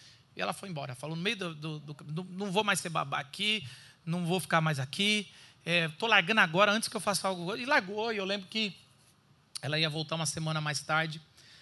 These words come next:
pra só pegar a carteira dela e, e seguir o caminho. E, e, é, eu falei pra minha esposa, eu falei pra ela, eu, é, "Deixa aí na portaria." Eu falei, "Não,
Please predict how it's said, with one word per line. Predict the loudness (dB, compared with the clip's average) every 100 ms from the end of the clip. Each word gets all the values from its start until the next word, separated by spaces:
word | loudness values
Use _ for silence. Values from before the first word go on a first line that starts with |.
| -20 _
pra | -2 0
só | 0 -4 -6
pegar | -4 -2 0
a | 0
carteira | -4 -6 -6 -6
dela | -6 -4 -2 -2 -2
e, | -4 -6 -8 -12 -20 _ _ -12
e |
seguir | -10 -10 -10 -10
o |
caminho. | -6 -6 -6 -8 -10 -14 -20 -20 -20 -20 _
E, | -6 -2 -2 -2 -10 -18
e, | -10 -6 -2 0
é, | 0 -2 -6
eu | -8
falei | -6 -6 -8 -10
pra | -8
minha | -6
esposa, | -8 -8 -8 -6
eu | -6
falei | -2 -2
pra | 2 2
ela, | 4 0 2
eu, | 2 0 -6
é, | 0 0
"Deixa | 2 2 4
aí | 0
na | 0
portaria." | -2 2 0 2
Eu |
falei, | 0 2
"Não, | 4 4 0